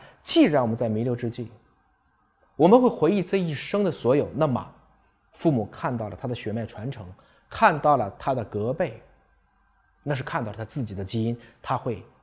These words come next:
更开心的。读金庸先生的《倚天屠龙记》里，曾经有一段张无忌和少林的几位大师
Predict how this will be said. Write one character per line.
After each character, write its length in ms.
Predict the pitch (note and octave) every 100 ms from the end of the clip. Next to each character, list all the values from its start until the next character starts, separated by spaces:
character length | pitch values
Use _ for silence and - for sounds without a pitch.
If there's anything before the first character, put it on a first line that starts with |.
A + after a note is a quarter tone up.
| _
更 160 | - C#3
开 200 | G2+ F2+
心 180 | - G#2
的。 60 | - _ _ _ _ _ _ _ _ _ _ _ _ _ _ _ _ _ _ _ _ _ _ _ _ _ _ _ _ _ _ -
读 260 | D#3 D#3+
金 240 | D#3+ F3 F3
庸 20 |
先 220 | E3 D#3+
生 140 | D3+
的 60 | D3
《倚 20 | A#2
天 160 | A#2
屠 100 | A#2
龙 100 | A#2+
记》 120 | A#2+ A#2
里， 200 | G2 F2
曾 260 | - B2 B2+
经 140 | C3+
有 140 | A#2
一 160 | G#2 G#2+
段 400 | A2+ C3+ A#2+ G#2 G2 - _ _ _ _ _ _ _ _ _ _ _
张 220 | E3 E3
无 80 | E3
忌 280 | G3 C#3+ - _ _ _ _
和 240 | - B2
少 240 | B2 E3+ C3+
林 100 | A2
的 60 |
几 140 | A2+ G#2+
位 100 | G#2+
大 160 | A#2+
师 340 | G#2+ - G#2